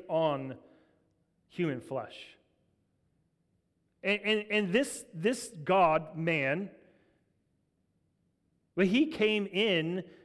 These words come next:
actually to, to deliver his people from the ultimate slavery that Exodus is talking about.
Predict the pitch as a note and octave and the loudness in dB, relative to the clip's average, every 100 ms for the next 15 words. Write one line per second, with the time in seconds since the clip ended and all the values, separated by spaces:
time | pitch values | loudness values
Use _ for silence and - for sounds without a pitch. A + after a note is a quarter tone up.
0 | _ - G#3 B3+ - G#3 F3 E3+ E3+ E3+ | _ -2 0 0 -2 0 4 4 2 -4
1 | - - F3+ C#3+ - - F#3 E3 D#3 F3 | -8 -4 -4 -4 -10 -6 0 0 2 2
2 | G3+ E3+ D3+ C#3+ F3 F3+ F3+ F3+ F#3 F3+ | 2 2 -2 0 -2 -2 -4 -6 -4 -4
3 | C3 - D#3 D#3 D#3 F3 E3+ D#3+ D#3 - | -6 -2 -2 -2 -2 -2 -2 -6 -8 -6
4 | D3+ D#3 C3 B2 A#2+ A#2+ - C3+ - A2 | -4 -2 -4 -6 -6 -8 -8 -10 -10 -16
5 | G#2+ C3 - B2+ A#2 A#2 - - | -16 -20 -16 -14 -14 -20 -20 -20